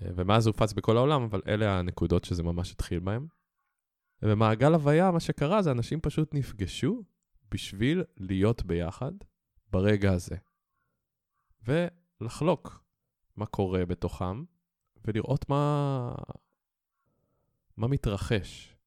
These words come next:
מתוך זה שאנחנו פשוט באים להיות ביחד. בלי אג'נדה, בלי נושא שיחה.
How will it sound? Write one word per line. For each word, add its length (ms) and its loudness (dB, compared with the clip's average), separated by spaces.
מתוך 320 -4
זה 120 2
שאנחנו 420 -4
פשוט 240 -6
באים 480 -6
להיות 460 -2
ביחד. 480 -6
בלי 260 0
אג'נדה, 920 4
בלי 600 0
נושא 320 -4
שיחה. 640 -4